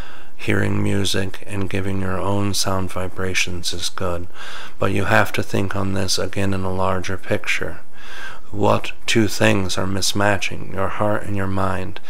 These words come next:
Now you have to find a way to bring the vibrations to a similar and resonant enough vibration where it will either be subtle or completely connectable vibrations.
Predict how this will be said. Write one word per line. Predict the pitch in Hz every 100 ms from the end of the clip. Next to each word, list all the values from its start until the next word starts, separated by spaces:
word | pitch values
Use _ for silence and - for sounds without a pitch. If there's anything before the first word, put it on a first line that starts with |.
| - - -
Now | 107 113
you | 110
have | 98 107 -
to | 101
find | - 104 101
a | 92
way | 98 95
to | - -
bring | - 101 98
the | 92
vibrations | 95 95 95 95 98 - 98 98 98 - - - -
to | - 101
a | 95
similar | - 107 104 104 101 101 101 - - - - - - -
and | 92 95 95 - -
resonant | - 104 101 - 101 95 95
enough | 95 95 92 -
vibration | 98 98 92 90 92 - 95 92 92 - - -
where | - 95 95
it | -
will | 98 92
either | 98 98 101
be | 92 95
subtle | - - 104 104 104 107 - - - - -
or | - 98
completely | - 95 95 107 104 98 98
connectable | - 101 98 - 101 95 90
vibrations. | - 90 90 92 92 90 - - - -